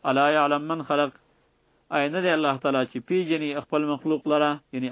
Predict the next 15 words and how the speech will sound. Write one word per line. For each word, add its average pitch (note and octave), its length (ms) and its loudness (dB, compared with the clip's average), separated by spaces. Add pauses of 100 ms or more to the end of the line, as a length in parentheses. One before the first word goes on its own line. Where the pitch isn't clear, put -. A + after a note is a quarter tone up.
الله C#3+ 260 -2
تعالی D3 240 0
خپل D3+ 260 -2
مخلوق C#3 260 -4
ښه D3+ 160 -4
پیژني. A#2 320 -4 (680)
یا C#3 140 2
دویم E3 320 0
معنا، D3 200 0 (460)
پوهیږي D#3+ 460 0 (120)
هغه D3 260 2
ذات D#3+ 240 2
چې D3 60 -4 (100)
هغه C#3+ 140 0 (100)
پیدایش D3+ 300 0